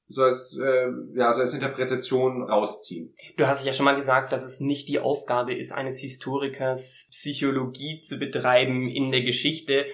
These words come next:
Speaker 2: Selbst Psychologen, äh, betreiben ja keine Ferndiagnosen. Dafür ist ja immer ein persönliches Gespräch da. Ähm,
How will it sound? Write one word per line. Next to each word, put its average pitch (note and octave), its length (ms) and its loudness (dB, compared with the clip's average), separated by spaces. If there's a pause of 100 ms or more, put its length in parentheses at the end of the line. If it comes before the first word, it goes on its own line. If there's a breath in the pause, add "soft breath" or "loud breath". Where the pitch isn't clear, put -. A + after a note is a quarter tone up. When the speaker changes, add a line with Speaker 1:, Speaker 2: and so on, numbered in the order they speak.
(180 loud breath)
Speaker 2:
Selbst D3 440 4
Psychologen, C#3+ 840 0
äh, C3 140 -2
betreiben B2+ 440 2
ja C3 120 6
keine B2+ 320 -2
Ferndiagnosen. B2 1300 0 (100)
Dafür B2+ 240 0
ist - 160 -2
ja C3+ 100 0
immer C3 220 0
ein B2+ 160 -2
persönliches B2 580 -6
Gespräch B2+ 560 -4
da. A#2+ 340 4
Ähm, A#2 340 -4